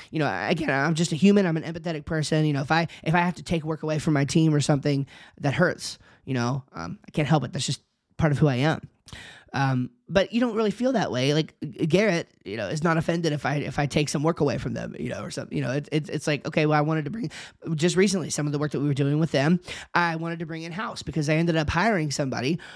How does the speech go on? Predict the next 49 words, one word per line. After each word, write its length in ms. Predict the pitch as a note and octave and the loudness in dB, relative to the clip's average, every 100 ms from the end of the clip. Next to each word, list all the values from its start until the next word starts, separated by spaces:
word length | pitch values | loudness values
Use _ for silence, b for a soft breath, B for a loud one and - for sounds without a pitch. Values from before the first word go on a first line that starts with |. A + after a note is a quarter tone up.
| B | B
who, 400 | - D#3+ D#3+ D#3 B - - | 6 6 6 2 B -10 -6
uh, 80 | D3 | -2
for 140 | D#3+ | 2
one 220 | D#3 G#3+ | 4 2
thing, 300 | G#3 C3+ D#3+ B - | 2 -4 -4 B 0
who 80 | |
was 120 | G3 F#3+ | 2 4
also 280 | A3+ A3 | 2 0
good 320 | D#3+ D#3 E3 F#3+ b _ | 0 -2 -6 -10 b _
at 300 | E3 F3 - | 0 0 -2
doing 220 | D#3 E3+ F3 | -2 -2 -2
something 280 | F3+ F#3+ | -4 -4
that 120 | G3 F3 | -2 2
Pennington 380 | G#3+ C4 G#3 | 0 2 2
was 120 | D#3+ C3+ | 4 2
doing 240 | C#3+ B2+ | -2 -2
for 180 | C#3 C3 | -2 -2
me. 200 | D3+ - B B _ | -2 -4 B B _
And, 260 | F3+ F#3 F#3 | 2 4 4
uh, 180 | F#3 E3+ | 2 0
it 60 | |
just 160 | F3 F#3 | -4 -4
made 120 | F#3+ | -4
a 60 | F#3 | -2
lot 140 | E3+ | -2
more 140 | D#3 D#3+ | -2 0
sense 340 | G3+ G3 E3 | 2 2 0
to 80 | D3+ | 0
bring 180 | E3+ E3+ | 0 2
that 100 | E3 | 0
in-house. 440 | E3 G3+ - - | 0 0 -2 -4
And 140 | E3+ | -2
so 220 | E3 E3+ E3 | 2 4 4
I 120 | F3 | 4
did, 260 | C#3+ D3 | 4 0
and 120 | - F#3+ | 0 0
I 60 | |
didn't 220 | F#3 G3 | 0 -4
feel 180 | G3+ G#3 | -4 -2
bad 160 | A#3+ D#4+ | -2 -2
about 240 | D3 C#2+ | -4 -8
it. 80 | - _ | -10 _
It 100 | D3 | -6
just 200 | C#3 D#3 | -2 0
is 140 | D#3 D#3 | 0 0
what 120 | E3 | 0
it 100 | F3+ | 0
is, 260 | A3+ - - | -2 -4 -10
okay? 300 | C#3+ C3 | -2 0